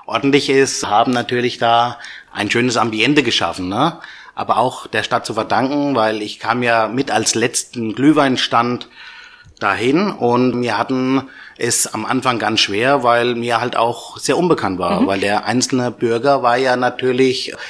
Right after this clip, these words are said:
Speaker 1: erst mal bei seinem Stamm-Glühweinstand
Speaker 2: Mhm.
Speaker 1: gewesen. Und jetzt konnten wir das natürlich in den letzten Jahren ein bisschen verschönern und verbessern. Und ich bin täglich da dran zu verbessern, natürlich.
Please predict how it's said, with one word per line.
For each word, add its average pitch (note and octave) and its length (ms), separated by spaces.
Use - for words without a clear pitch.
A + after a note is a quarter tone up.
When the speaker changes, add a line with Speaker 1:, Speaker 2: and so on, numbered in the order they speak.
Speaker 1:
erst A#2+ 360
mal B2+ 680
bei A2+ 220
seinem A#2+ 360
Stamm-Glühweinstand A#2 720
Speaker 2:
Mhm. A#3+ 40
Speaker 1:
gewesen. G2 380
Und G2 440
jetzt - 180
konnten C#3 180
wir C3 80
das A#2 140
natürlich B2 500
in A#2+ 140
den A2+ 80
letzten A#2+ 280
Jahren A#2 280
ein A2 40
bisschen A#2+ 580
verschönern D3+ 680
und B2 160
verbessern. D#3 640
Und B2 360
ich - 120
bin A#2 160
täglich D#3+ 340
da A#2+ 160
dran A#2 260
zu A#2+ 160
verbessern, G#2+ 480
natürlich. C3 480